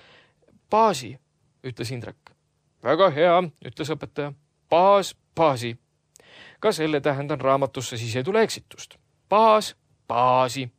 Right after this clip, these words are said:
Tähendab, kui kivi, siis Baas. Pae. Aga kui inimene,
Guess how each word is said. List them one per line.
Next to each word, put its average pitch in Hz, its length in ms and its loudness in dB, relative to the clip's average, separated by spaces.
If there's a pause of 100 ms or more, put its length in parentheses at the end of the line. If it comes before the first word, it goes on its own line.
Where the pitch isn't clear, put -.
(760)
Tähendab, 123 340 -10
kui 113 140 -14
kivi, 214 440 -6
siis - 220 -12
Baas. - 440 -14 (800)
Pae. 165 400 0 (640)
Aga 127 180 -4
kui 113 200 -6
inimene, 185 420 -4